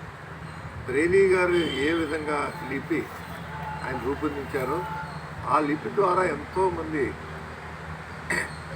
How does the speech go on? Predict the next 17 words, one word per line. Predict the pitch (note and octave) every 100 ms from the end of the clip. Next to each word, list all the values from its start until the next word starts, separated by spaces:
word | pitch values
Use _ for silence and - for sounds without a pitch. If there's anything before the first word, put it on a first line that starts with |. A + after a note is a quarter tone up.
| - -
పైకి | C#3+ E3+ F#3+
వచ్చి | E3 C#3 G3+ A3 - - - - - - - -
ఎంతోమంది | - E3 D#3+ D#3 D3+ B2 - - - - - - - -
వాళ్ళ | B2 C#3+ D#3
యొక్క | D3+ C#3+ D3+ C3+ - - -
నైపుణ్యం | C3+ E3+ - F#3 F#3 D#3+
కూడా | D#3 D#3+
అందులో | C#3+ D3 D#3 B2+ - - - - - - - - - - - - - - - - C#3+
పులక-, | D#3 D#3+ D#3 C#3+ C3+ C3 C#3 -
పులకరించే, | D3+ F3 F#3+ F3+ F#3 F3+ F3 - -
చేసే | E3 E3 F#3 F3
విధంగా | D3+ D#3 G3 G#3 F3 - - - - -
ఆ | B2+
వాళ్ళందరూ | C3 C#3 C#3+ C#3+ C#3 D#3+
కూడా | D3+ D3 C3+ - - - - C#3
పైకి, | C#3 - - C#3+
పైన | C#3 D3+ C#3+